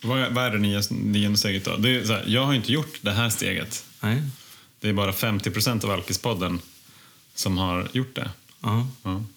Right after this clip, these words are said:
Speaker 1: Jag har inte
Speaker 2: Eh,
Speaker 1: gjort det än, ska jag säga.
Speaker 2: nej, du har inte gjort det än. Jag har gjort det här och, eh,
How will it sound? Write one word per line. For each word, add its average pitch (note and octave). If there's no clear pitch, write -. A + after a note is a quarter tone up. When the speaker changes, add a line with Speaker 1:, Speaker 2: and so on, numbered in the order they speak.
Speaker 1:
Jag B2+
har A#2+
inte A#2+
Speaker 2:
Eh, A#2+
Speaker 1:
gjort G#2+
det G#2+
än, F#2
ska -
jag F#2+
säga. F#2+
Speaker 2:
nej, B2+
du B2+
har B2
inte A#2
gjort -
det -
än. -
Jag C#3+
har D#3
gjort B2
det A2+
här A2
och, -
eh, A2